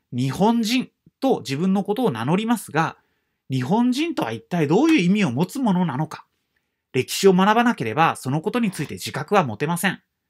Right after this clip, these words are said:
アメリカの人と接するとき、韓国、中国の人と接するとき、過去にどういう歴史を追ってきたのか、そのことを知らなければ、そこでふさわしい振る舞いや言動というのはできないのではないでしょうか。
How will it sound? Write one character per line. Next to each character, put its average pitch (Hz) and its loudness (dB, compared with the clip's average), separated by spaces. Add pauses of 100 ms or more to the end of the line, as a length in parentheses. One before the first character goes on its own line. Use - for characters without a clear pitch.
(1040)
ア 117 -4
メ 160 4
リ 190 4
カ 196 2
の 196 2
人 185 0
と 233 2
接 143 -4
す - -4
る 208 -2
と 208 0
き、 - -18 (580)
韓 226 2
国、 190 2
中 285 -2
国 302 2 (100)
の 180 2
人 254 -2
と - -2
接 - -6
す - -4
る 196 -6
と 208 0
き、 - -14 (600)
過 262 2
去 277 2
に 165 2
ど 233 4
う 330 6
い 277 4
う 160 0
歴 127 0
史 - -2
を 185 2
追 165 -2
っ - -8
て 220 -2
き - -14
た 262 2
の 196 0
か、 - -16 (580)
そ 139 -2
の 208 4
こ 254 -2
と 311 2
を 247 4
知 - -6
ら 165 0
な 220 0
け 208 -2
れ 117 -2
ば、 139 -2 (320)
そ - -6
こ 175 0
で 165 2
ふ - -4
さ 170 -2
わ 220 2
し 220 -2
い - -8
振 - -8
る 170 2
舞 214 0
い - -2
や 113 -6
言 135 -4
動 214 4
と 202 -4
い - 0
う 127 -2
の - -8
は 95 -14
で 113 -6
き 247 -6
な 339 0
い 349 -2
の 262 0
で 175 2
は 123 0
な 120 -4
い 120 -6
で 104 -10
し - -10
ょ - -20
う - -20
か。 - -20